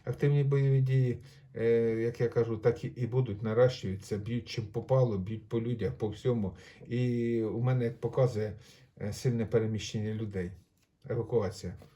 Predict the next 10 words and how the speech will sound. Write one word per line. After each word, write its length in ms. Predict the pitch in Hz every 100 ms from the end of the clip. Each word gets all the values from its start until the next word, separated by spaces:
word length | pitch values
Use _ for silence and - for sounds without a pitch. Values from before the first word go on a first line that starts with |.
| _
Даже, 240 | 113 117 156
можливо, 440 | 143 104 113 107
і 120 | 98
примусова 600 | 92 110 107 - 107 92 90
евакуація. 720 | 92 92 - 90 - - 82 - - - _ _ _ - - - _ _ _ - - -
Але 220 | 127 139
все 200 | - 139
одно 240 | 117 113
баланс 440 | 110 127 127 117 -
випадає, 580 | 98 98 101 98 98